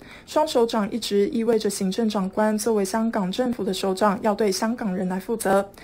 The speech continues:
而同时作为香港特别行政区的首长，也必须要向中央来负责。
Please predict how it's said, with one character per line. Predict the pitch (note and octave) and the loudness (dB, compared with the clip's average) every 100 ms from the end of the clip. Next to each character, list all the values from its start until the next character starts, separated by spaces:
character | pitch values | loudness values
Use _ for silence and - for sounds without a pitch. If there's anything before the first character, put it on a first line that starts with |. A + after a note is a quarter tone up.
| - - | -20 -4
而 | C4+ | -2
同 | C#4 B3 | 0 0
时 | C4 A#3 | 0 -2
作 | A#3 C4+ | 0 2
为 | A3+ | 2
香 | A#3 B3+ | 2 -2
港 | C#4 A#3+ | -2 -2
特 | F#3 A#3 | 0 -2
别 | G#3+ F#3+ | 0 0
行 | F#3 F#3+ | 0 0
政 | G#3+ | 0
区 | G#3 G#3+ | 0 0
的 | G#3 | -2
首 | G3+ G3 | 0 0
长， | G3+ G3 - - - | 0 -2 -4 -12 0
也 | G#3 | 0
必 | - C#4 | 2 -2
须 | A#3+ - A#3 | -2 -4 -2
要 | B3+ B3 | 0 -2
向 | G#3+ - G#3 | -2 -4 -2
中 | F#3 G3 | 0 0
央 | G3 F#3 | 0 0
来 | F#3 | -4
负 | - | -6
责。 | G3+ G3+ G3 | -6 -2 0